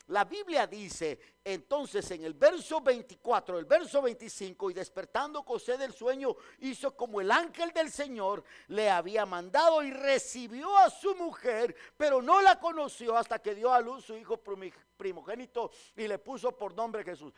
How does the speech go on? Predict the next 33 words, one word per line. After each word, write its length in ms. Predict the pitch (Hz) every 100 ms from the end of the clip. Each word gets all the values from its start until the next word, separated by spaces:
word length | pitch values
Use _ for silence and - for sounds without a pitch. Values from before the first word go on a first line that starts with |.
| -
Quiero 220 | - 381 359
ya 160 | 247 220 208
ayudarle 480 | 196 185 226 220
con 160 | - 196
esto. 180 | 165 151
Mire, 240 | 233 175 - - - -
tenemos 440 | 208 403 392 285
aquí 380 | 233 - 202 175 _ _
a 100 | -
dos 220 | 240 403 -
personas, 600 | 302 269 254 170 104 _
pues, 240 | - - _ _ _ _
que 100 | 262
están 220 | - 381
haciendo 440 | 403 339 294 330 285
a 60 |
un 200 | 240 254
lado 320 | 226 247 240 220
sus 300 | - 254 214
intereses 560 | 214 185 214 240 214
para 180 | - 180
traer 300 | - 160 196
a 60 | -
Jesús 440 | 175 - 214 190
al 140 | 175
hogar. 260 | 143 120 87 _ - - -
Eso, 520 | 370 415 294 - 220
hermano, 460 | 175 269 311 240
es 100 | 214
negarse 600 | 247 208 165 240 247 208 180
a 40 |
sí 180 | - 160
mismo. 320 | 135 -